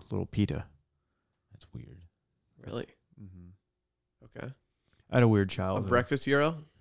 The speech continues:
Speaker 1: Yeah.
Speaker 3: Where do you, do you guys subscribe to the idea? Sally brought this up, and, and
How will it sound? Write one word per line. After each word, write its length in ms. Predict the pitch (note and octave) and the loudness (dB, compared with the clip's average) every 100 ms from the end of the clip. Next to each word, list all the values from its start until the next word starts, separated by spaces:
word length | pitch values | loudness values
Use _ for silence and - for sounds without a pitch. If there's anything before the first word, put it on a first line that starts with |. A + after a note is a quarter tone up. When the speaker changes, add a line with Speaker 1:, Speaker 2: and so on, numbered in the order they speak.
| _ - | _ 0
Speaker 1:
Yeah. 360 | G#2 G2 D2 - - _ _ _ _ _ _ _ _ _ _ _ _ _ _ _ | 2 4 2 -6 -18 _ _ _ _ _ _ _ _ _ _ _ _ _ _ _
Speaker 3:
Where 140 | D#3 G3 | 4 6
do 60 | |
you, 100 | A#3+ | 6
do 120 | D3+ | 2
you 60 | D#3+ | 4
guys 180 | G#3+ A3+ | 6 4
subscribe 560 | D#3+ D3+ - C#3+ E3 E3 | 0 -2 2 4 4 2
to 60 | |
the 140 | C3+ A#2 | 0 2
idea? 440 | B2+ B2 A#2+ B2+ | 2 0 0 0
Sally 320 | - D#3 E3 | 2 4 4
brought 200 | B2 A#2 | 4 0
this 180 | A#2+ - | -2 -4
up, 180 | A#2 A2+ | -4 -4
and, 160 | A#2 - | -4 -4
and 280 | B2 A2+ G#2+ | -4 -4 -8